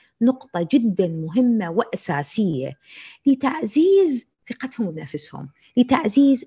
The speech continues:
القواعد الأساسية اللي العائلة، آه، ربت أولادها عليه.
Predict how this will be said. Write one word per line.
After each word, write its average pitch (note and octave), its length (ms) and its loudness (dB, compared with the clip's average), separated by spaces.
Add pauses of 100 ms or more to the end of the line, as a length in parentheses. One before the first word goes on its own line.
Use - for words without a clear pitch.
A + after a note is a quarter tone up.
القواعد B3 840 -2
الأساسية F#3 960 -6
اللي C4 240 0
العائلة، F3+ 840 -6 (460)
آه، F#3 380 -2
ربت A#3+ 320 -6
أولادها C#3+ 480 -8
عليه. C3+ 280 -8